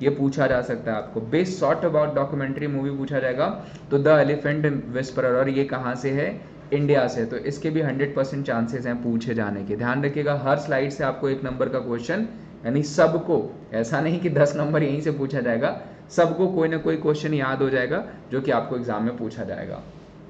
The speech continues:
Golden Globe Award की बात करें दोस्तों,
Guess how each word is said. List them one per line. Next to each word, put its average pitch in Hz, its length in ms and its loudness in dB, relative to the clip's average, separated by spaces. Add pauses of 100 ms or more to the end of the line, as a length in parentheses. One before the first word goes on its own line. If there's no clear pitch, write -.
(380)
Golden 160 380 4
Globe 170 220 2
Award 160 280 6
की 170 80 -2
बात 135 300 0
करें 139 160 -2
दोस्तों, 135 300 -4